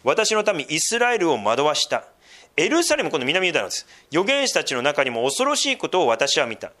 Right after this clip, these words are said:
彼らは貫通し、嘘をついて歩き、悪を行う者どもの手、え、え、手を強くして、その悪から誰をも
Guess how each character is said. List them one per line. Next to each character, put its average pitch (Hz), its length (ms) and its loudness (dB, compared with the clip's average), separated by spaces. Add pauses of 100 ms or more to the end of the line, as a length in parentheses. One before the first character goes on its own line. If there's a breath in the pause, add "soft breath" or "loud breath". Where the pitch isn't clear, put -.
(200 loud breath)
彼 208 180 2
ら 185 80 2
は 123 120 2
貫 269 420 0
通 220 280 -2
し、 - 260 -2 (260 loud breath)
嘘 277 340 2
を - 80 2
つ - 160 -2
い 147 120 -2
て 131 80 4
歩 117 140 -2
き、 - 220 -6 (220 loud breath)
悪 - 320 -2
を 277 240 4
行 - 140 -2
う 196 180 2
者 180 220 0
ど 175 80 0
も 147 80 -2
の 135 280 0 (280 loud breath)
手、 - 180 -6
え、 151 80 -4 (220)
え、 123 300 0 (100)
手 175 120 -4
を 180 160 2
強 202 280 0
く 131 100 -4
し - 120 -4
て、 123 340 -2 (200 loud breath)
そ - 200 -2
の 262 200 0
悪 269 260 -2
か - 120 0
ら - 360 0
誰 208 260 2
を 277 160 0
も 240 280 0